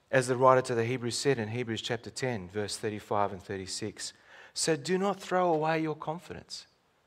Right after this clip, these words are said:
Do not throw away your hope. It will be richly rewarded."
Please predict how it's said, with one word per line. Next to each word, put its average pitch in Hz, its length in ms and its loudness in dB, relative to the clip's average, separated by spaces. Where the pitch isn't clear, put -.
Do 196 160 4
not 208 180 8
throw 190 300 8
away 175 300 8
your 151 160 4
hope. 180 460 2
It 226 280 8
will 196 160 6
be 185 160 2
richly 185 500 0
rewarded." 185 640 4